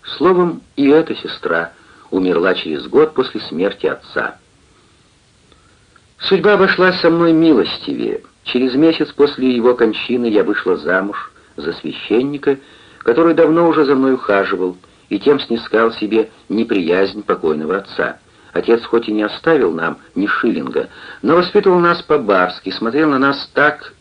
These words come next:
внушая и нам самим этот взгляд, словно мы были богатейшими невестами на свете. Дорогой супруг мой забыл, однако,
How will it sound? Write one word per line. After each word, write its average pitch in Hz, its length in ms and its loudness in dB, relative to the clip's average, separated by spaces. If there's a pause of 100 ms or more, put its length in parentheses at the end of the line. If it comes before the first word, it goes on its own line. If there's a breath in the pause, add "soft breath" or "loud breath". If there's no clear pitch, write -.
внушая 110 640 0
и 104 180 -6
нам 110 260 -2
самим 107 320 -4
этот 98 200 -4
взгляд, 101 500 -2 (640 soft breath)
словно 165 300 2
мы 180 180 2
были 170 280 2
богатейшими 147 920 0
невестами 101 680 -2
на 90 120 -8 (120)
свете. - 440 -10 (880)
Дорогой 123 360 2
супруг 131 360 -2
мой 127 180 -2
забыл, 107 400 0
однако, 98 560 -2